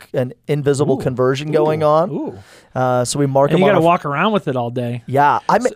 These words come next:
Speaker 1: I
Speaker 2: you're
Speaker 1: make
Speaker 2: gonna
Speaker 1: my
Speaker 2: be,
Speaker 1: ashes.
Speaker 2: you, you col-, all you college students out there, you're probably like, "Oh, sweet, I'm gonna just go to, I'm just gonna go at nine P M so no one will ever see me." But the people,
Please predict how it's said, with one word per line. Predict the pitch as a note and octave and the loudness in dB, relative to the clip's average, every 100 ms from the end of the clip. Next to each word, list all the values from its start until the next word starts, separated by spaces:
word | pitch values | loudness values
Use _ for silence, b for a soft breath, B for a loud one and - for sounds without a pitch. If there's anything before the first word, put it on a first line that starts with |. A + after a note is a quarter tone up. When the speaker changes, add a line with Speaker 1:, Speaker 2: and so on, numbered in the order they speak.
| - D3 | -4 0
Speaker 1:
I | |
Speaker 2:
you're | G3 | 2
Speaker 1:
make | A3 | 4
Speaker 2:
gonna | F#3 | 4
Speaker 1:
my | F3+ | 4
Speaker 2:
be, | G#3 | 4
Speaker 1:
ashes. | D3+ - G3+ G3+ F#3 | 2 2 0 0 -2
Speaker 2:
you, | |
you | G#3 | -2
col-, | G#3 A#3 A3 | 0 -2 2
all | G3+ | 2
you | G3+ G3 | 2 0
college | G#3 A3 G#3 | 0 2 0
students | - E3 D3 | -2 -4 -2
out | C#3 C3 | -4 -2
there, | C3+ C3+ | -4 -2
you're | D#3 | -4
probably | F#3+ E3+ C#3+ | -2 -2 -2
like, | A#2+ A2 - | -4 -8 -16
"Oh, | G#2 G2 | -18 -16
sweet, | - - A2+ A2 | -18 -14 -14 -14
I'm | A2 | -14
gonna | A#2 A2 | -12 -12
just | - | -12
go | - A#2 | -12 -12
to, | - | -12
I'm | C3 | -12
just | B2+ B2+ | -10 -10
gonna | A2+ | -8
go | A#2 A#2 | -8 -8
at | |
nine | A#2+ A#2 A#2 A#2 - | -8 -8 -6 -8 -8
P | B2+ A#2+ | -8 -6
M | A#2 A#2 A2 b b b b b b - | -6 -8 -12 b b b b b b -12
so | - | -8
no | C3+ C3+ | -4 -4
one | C3 | -4
will | C3 | -4
ever | B2+ A#2+ | -4 -6
see | - C3+ | -8 -8
me." | B2+ A#2+ A2+ b b b b b | -6 -8 -10 b b b b b
But | D3+ D3 - - | 2 2 2 -4
the | C#3+ | 0
people, | F3 G3 F#3+ D#3 C3 | 2 4 4 2 0